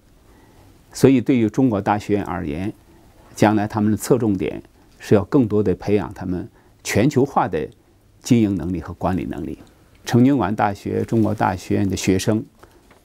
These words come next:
一定要用一年的时间，呃，去中国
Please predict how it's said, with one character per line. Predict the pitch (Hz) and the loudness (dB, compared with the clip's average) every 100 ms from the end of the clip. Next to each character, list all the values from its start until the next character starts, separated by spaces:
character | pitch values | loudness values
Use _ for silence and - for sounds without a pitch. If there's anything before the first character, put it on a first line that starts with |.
| - _ _ _ _ | -20 _ _ _ _
一 | 135 | 2
定 | 190 185 | 6 4
要 | 139 | 4
用 | 123 113 | 2 -2
一 | 160 | 0
年 | 147 98 107 | 2 2 0
的 | 127 | -2
时 | - 101 | -4 -4
间， | 98 92 - _ _ _ - - _ - | -2 -2 -8 _ _ _ -20 -20 _ -10
呃， | 104 95 | -4 -2
去 | - 123 | 4 4
中 | 107 139 | 6 4
国 | 117 92 | 2 -2